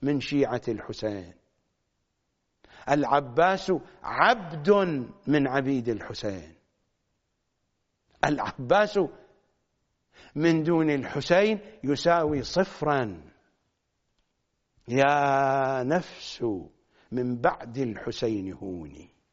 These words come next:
وبعده لا كنت أو تكوني. هذا العباس منزلته يغبطه، يغبطه عليها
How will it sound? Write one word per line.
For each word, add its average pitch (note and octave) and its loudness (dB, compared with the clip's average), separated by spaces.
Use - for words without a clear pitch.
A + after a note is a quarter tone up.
وبعده G#2+ -4
لا A#2+ 0
كنت D#3 -2
أو F#2+ -10
تكوني. D#2 -18
هذا D4+ 6
العباس G3 2
منزلته C#3 2
يغبطه، A#2+ 0
يغبطه B2 0
عليها F#2+ -8